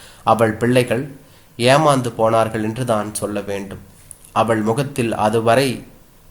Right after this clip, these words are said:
தேங்கியிருந்த துக்கம் நீங்கி முகத்தில் பூரண அமைதி நிலவியது.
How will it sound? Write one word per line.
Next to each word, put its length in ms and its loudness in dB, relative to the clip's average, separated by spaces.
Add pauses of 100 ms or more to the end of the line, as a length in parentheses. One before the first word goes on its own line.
(240)
தேங்கியிருந்த 720 2
துக்கம் 420 0
நீங்கி 380 0
முகத்தில் 540 -2
பூரண 460 0
அமைதி 380 0
நிலவியது. 560 -6